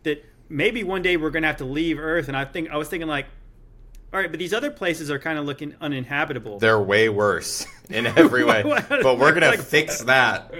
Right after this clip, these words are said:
Speaker 2: instead of
Speaker 1: <laughs> I know. It's like, yeah, why wouldn't we, can't we just make this place a little, like, I was thinking, like, okay, so if you can make this dome, like, you know, like, I think Elon Musk was talking about this, and I,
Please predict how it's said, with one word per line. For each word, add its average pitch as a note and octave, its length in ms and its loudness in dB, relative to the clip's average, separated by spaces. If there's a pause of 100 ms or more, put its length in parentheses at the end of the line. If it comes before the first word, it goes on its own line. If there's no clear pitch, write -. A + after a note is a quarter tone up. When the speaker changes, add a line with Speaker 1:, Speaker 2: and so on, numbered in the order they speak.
(180)
Speaker 2:
instead - 540 2
of C4 80 2
Speaker 1:
<laughs> - 0 -
I C4 80 4
know. C4 240 4
It's A#3+ 80 -2
like, - 160 -2 (380)
yeah, G#3+ 100 -2
why G#3+ 180 2
wouldn't C#4 220 -2
we, C4 160 -6 (240)
can't B3+ 180 -2
we C4+ 100 -4
just A#3+ 200 -6
make G#3 160 -6
this A#3 180 -6
place A#3 320 -8
a G#3+ 40 -8
little, G#3 300 -6
like, F3+ 200 -6 (320)
I F#3+ 80 0
was A#3+ 160 -2
thinking, G3 160 -4
like, F3 160 -4 (260)
okay, F#3+ 200 2
so F#3 100 -2
if D#3+ 80 -6
you A#3 100 -10
can A#3 140 -8
make G3+ 180 -6
this D#3 160 -4
dome, C3+ 640 -4 (380)
like, C3+ 240 -6
you D#3 80 -2
know, D3 80 -2
like, D3+ 160 -6
I F3 80 0
think G#3+ 140 -6
Elon G#3 260 -2
Musk F#3 160 -4
was C#3+ 80 -12
talking D#3 260 -6
about B2 220 -10
this, A#2+ 140 -14
and D3 100 -6
I, D3 60 -2